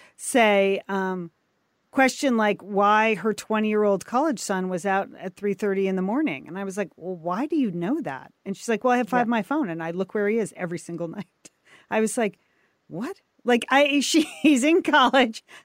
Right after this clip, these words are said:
Speaker 1: on the other side of the country, an Ivy League school, by the way. So, you know, you would think maybe he'd somewhere along the way develop some judgment. I was like,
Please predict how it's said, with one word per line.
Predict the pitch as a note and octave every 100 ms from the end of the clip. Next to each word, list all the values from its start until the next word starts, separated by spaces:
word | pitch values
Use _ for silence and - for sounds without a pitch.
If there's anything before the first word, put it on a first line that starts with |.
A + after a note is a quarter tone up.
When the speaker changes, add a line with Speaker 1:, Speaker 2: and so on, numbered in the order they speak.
| -
Speaker 1:
on | C4 B3+
the | B3
other | A#3+ A3+ D4
side | D4 B3+
of | A#3+
the | B3+
country, | - G3 - G3+ G3 - - _
an | E4+
Ivy | F#4 A#4 F#4
League | D#4 B3+
school, | - G#4+ A#3
by | F3+ F#3
the | F#3
way. | F3 F#3+ - - -
So, | - F4+
you | D#4 E4
know, | F4
you | D#4+
would | E4+ -
think | G#4 D4+
maybe | D4 E4+ F4+
he'd | D#4+ D4 A#3
somewhere | - C#4 B3+ A#3+
along | A3+ G#3+ G#3
the |
way | G#3+ G#3+
develop | G#3 B3+ A#3
some | - A#3
judgment. | G#3+ D#4+ C#4+ C4
I |
was | C4
like, | D#4+